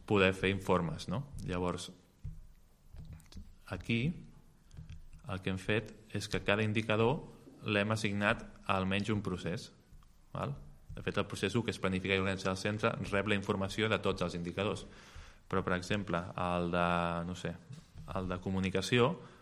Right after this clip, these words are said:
doncs en rep aquest, rep uns quants, no? I hem assignat indicadors i també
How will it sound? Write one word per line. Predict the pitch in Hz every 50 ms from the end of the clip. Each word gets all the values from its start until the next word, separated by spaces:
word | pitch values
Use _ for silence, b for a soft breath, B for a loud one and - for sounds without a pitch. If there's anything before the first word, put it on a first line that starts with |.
| B B B
doncs | - 95 92 98
en | 92 92
rep | 90 101 95 92 - - - - - - - - _ _ _ -
aquest, | 101 92 - 113 113 117 117 117 117 - - - -
rep | 90 92 - - -
uns | - 92 -
quants, | - - 87 87 87 - 85 -
no? | - - 165 - - - - -
I | - - - - - - - -
hem | - 110 104
assignat | 104 101 - 107 95 101 110 104 92 92 - B B B B B B B B B B B - - -
indicadors | - 110 104 95 101 98 101 104 104 120 135 160 151 - - - -
i | 107
també | - 104 92 92 87 92 98